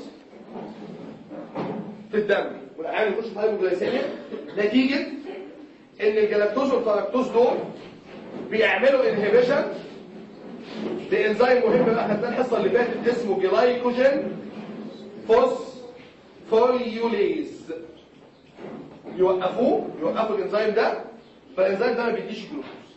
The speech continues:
صح كده؟ زي ما قلت، ده كل الكلام ده انا قلته. السؤال كان ايه بقى؟ الفركتوكاينيز ده بيحول ايه؟ بيحول الفركتوز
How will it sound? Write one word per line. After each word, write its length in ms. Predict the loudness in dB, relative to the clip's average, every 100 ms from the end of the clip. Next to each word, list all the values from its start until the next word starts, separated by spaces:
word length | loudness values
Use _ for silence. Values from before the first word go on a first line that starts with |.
| -20 -20 _ _ _ _ _ _ _ -20 _ _
صح 180 | -14 -10
كده؟ 140 | -8 -10 -12 -6
زي 60 |
ما 60 | -2
قلت، 120 | -2 -2 -6 -8
ده 60 | -8
كل 60 |
الكلام 200 | -6 -6
ده 60 | -4
انا 80 | -4
قلته. 160 | -4 -12 -18 -20 -20 -20
السؤال 280 | -4 0 0
كان 100 | 0
ايه 140 | 2 0
بقى؟ 200 | 0 -4 -10 -16 -20 -20 -20 -20 -20 -8
الفركتوكاينيز 800 | 0 4 4 4 2 0 0 0
ده 140 | 0
بيحول 440 | 0 0 0 0 0
ايه؟ 160 | -6 -10 -16 -20 -20 _ -20 -20 -20 -20 -20 -6
بيحول 440 | -4 0 4 4 4
الفركتوز 760 | 0 0 0 0 2 2 2